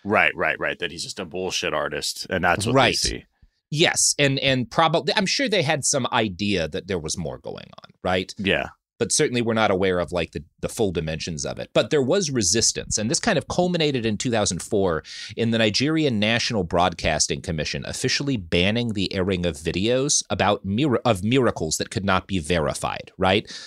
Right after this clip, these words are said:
Speaker 2: So you
Speaker 1: Mm-hmm.
Speaker 2: can't publish on television unverified miracles. Now, what does it mean to verify a miracle?
Speaker 1: I was
Speaker 2: I've
Speaker 1: gonna
Speaker 2: never
Speaker 1: say,
Speaker 2: <laughs> Yeah.
Speaker 1: you get a blue check on
Speaker 2: Yeah,
Speaker 1: your
Speaker 2: yeah.
Speaker 1: I'm a, this is a verified
Speaker 2: Yeah.
Speaker 1: miracle.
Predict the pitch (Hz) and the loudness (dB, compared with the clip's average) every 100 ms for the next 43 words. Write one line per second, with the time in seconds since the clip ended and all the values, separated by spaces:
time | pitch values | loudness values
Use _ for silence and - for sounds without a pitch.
0 | - - 107 90 160 175 - _ - 143 | -6 -2 0 2 2 2 -2 _ -2 0
1 | 139 135 - - 110 98 - 131 110 92 | 2 0 -2 -4 -4 -4 0 2 2 0
2 | 87 90 85 _ - 120 120 113 104 101 | -2 -4 -8 _ -6 -4 -2 0 0 0
3 | 101 90 82 82 69 - - - 143 139 | 0 0 -2 -4 -4 -8 -6 0 2 2
4 | - - _ _ - 127 196 208 147 156 | -2 -20 _ _ -10 0 4 4 2 0
5 | 139 147 127 113 107 120 117 - 101 85 | 0 2 2 2 4 6 4 4 4 4
6 | 85 85 87 87 82 113 123 135 117 107 | 0 -2 -2 -2 2 4 4 4 4 4
7 | 123 113 - 78 - 247 - - - 226 | 6 8 6 4 2 -2 -6 -18 -4 0
8 | 185 - 240 - - 202 - 127 - 104 | 2 4 2 2 2 0 4 4 4 4
9 | 120 135 - 156 160 - 254 240 - 233 | 4 4 6 4 4 0 -2 -2 2 6
10 | 247 277 - - 349 - - - - _ | 8 6 6 4 6 6 4 2 -6 _
11 | _ _ - 120 165 262 269 254 233 170 | _ _ -4 4 6 6 4 2 2 2
12 | 196 113 80 98 117 139 - 110 117 131 | 4 2 4 6 8 6 6 6 8 6
13 | 98 92 87 80 87 71 | 4 4 4 4 2 0